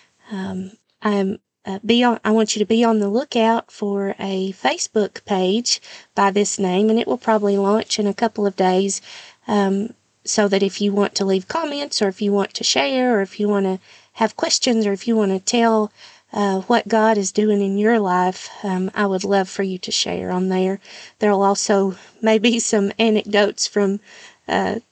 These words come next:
tales of, of this podcast and, um, the fun that it's been to, uh, to go on this journey with you. So remember this, friend. I want you to read God's word,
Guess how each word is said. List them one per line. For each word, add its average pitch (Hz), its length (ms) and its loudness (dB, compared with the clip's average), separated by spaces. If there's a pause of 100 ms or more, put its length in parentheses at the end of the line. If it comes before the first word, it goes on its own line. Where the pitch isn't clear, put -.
tales 220 600 0
of, 208 240 -6 (240)
of 208 240 -2
this 208 280 0 (120)
podcast 220 800 0
and, 190 260 0 (520)
um, 196 340 -6 (680)
the 208 140 0
fun 220 360 2
that 202 120 2
it's - 160 -2
been 202 360 0
to, 196 500 -2
uh, 190 300 -4 (400)
to - 120 -2
go 208 220 2
on 196 160 2
this 190 180 0
journey 185 340 0
with 190 320 -8
you. 190 300 -8 (760)
So 254 220 0
remember 240 480 0
this, 226 320 0
friend. 202 460 0 (680)
I 233 60 2
want 247 300 0
you 214 80 -6
to 202 560 0 (380)
read 220 340 2
God's 202 380 -2
word, 190 460 -2